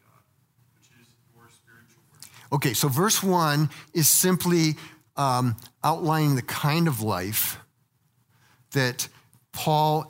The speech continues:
Speaker 2: desires or urges, desires for and urges upon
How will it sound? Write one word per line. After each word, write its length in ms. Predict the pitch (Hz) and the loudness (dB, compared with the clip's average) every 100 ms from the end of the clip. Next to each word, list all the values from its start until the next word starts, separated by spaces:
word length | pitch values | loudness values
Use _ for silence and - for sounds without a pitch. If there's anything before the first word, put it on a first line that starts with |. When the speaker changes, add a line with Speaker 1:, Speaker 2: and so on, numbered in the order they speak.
| 143 | -4
Speaker 2:
desires 920 | 131 104 127 131 131 135 - - - - _ _ _ _ _ | -2 0 0 0 0 0 0 -2 -4 -8 _ _ _ _ _
or 300 | 123 117 - - | -2 -2 -4 -2
urges, 560 | 143 123 113 107 - - _ - 107 | 0 0 -2 -2 -4 -6 _ -12 -6
desires 400 | 113 131 151 143 | -2 0 0 -2
for 360 | - 123 123 | 0 -2 -2
and 200 | 123 117 120 | -2 -4 -2
urges 320 | 135 127 110 | -2 -2 -4
upon 560 | 117 - 120 104 104 | -4 -2 -2 0 -2